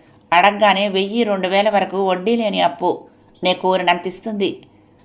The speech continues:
అది ఓ రెండు మూడు నెలల్లో లెక్క ప్రకారం ఇచ్చేస్తూ ఉంటాను, నయా పైసలతో సహా. శారద కాలేజీ స్నేహితురాలిగా ఆమె పిల్లలు చిన్నపిల్లలుగా ఉన్నప్పుడు ఆమె ప్రవర్తన చాలా ఉన్నతంగా ఉండేది. డబ్బుకు అతీతంగా ఉండేది ఆమె స్నేహం.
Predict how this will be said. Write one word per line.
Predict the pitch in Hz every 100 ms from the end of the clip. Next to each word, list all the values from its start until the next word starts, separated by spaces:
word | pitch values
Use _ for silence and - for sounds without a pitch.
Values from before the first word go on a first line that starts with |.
| -
అది | 165 175 185
ఓ | 185
రెండు | 180 175
మూడు | 175 175 170
నెలల్లో | 170 202 196 196
లెక్క | 170 - 202
ప్రకారం | 208 208 202 208
ఇచ్చేస్తూ | 202 220 220 220
ఉంటాను, | 190 185 175 170 - - _ _ -
నయా | 170 185 185
పైసలతో | 185 175 175 165 170
సహా. | 165 170 175 190 - - _ _ _ _ _ _ _ _ -
శారద | - 175 214 214
కాలేజీ | 202 180 214 220 214
స్నేహితురాలిగా | 196 202 202 196 190 196 233 - -
ఆమె | 165 170
పిల్లలు | 175 190 226 214
చిన్నపిల్లలుగా | 208 202 226 226 202 190 180
ఉన్నప్పుడు | 170 170 170 170 - - _ _ _ -
ఆమె | 170 175
ప్రవర్తన | 170 180 202 214 208
చాలా | 196 175 180 202
ఉన్నతంగా | 185 190 214 233 233
ఉండేది. | 202 185 185 170 - - _ _ _ _ -
డబ్బుకు | 175 190 240 247
అతీతంగా | 240 247 247 240
ఉండేది | 240 220 202 190
ఆమె | 180 175
స్నేహం. | - 190 196 185